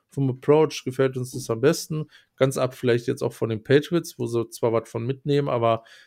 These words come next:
äh, du, du wirst da kein, na-, natürlich ist dir, hast du da keinen Belichick und, äh, die sind nicht exakt so wie Belichick,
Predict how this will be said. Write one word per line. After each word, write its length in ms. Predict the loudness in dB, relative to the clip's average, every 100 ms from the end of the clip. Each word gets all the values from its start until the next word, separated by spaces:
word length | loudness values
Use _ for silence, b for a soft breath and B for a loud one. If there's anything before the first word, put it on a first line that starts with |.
| B -10
äh, 140 | -8
du, 180 | -6 -6
du 180 | -2 4
wirst 200 | 4 4
da 40 |
kein, 200 | 0 0
na-, 180 | -2 -6
natürlich 760 | -8 -6 -6 -6 -6 -4 -4 -8
ist 260 | -12 -8
dir, 480 | 0 2 2 0 -4 -6
hast 260 | -6 -4
du 40 | -2
da 120 | -2
keinen 280 | 0 -2 4
Belichick 600 | 6 6 2 -6 -6 _ _ _ _ _ _ _
und, 340 | -2 -2 -2 -2
äh, 160 | -2
die 160 | -2 -4
sind 300 | 0 -2 -2
nicht 140 | -4
exakt 480 | -6 -4 -2 -2 -2
so 180 | -2 0
wie 100 | 2
Belichick, 680 | 4 4 4 2 -6 -8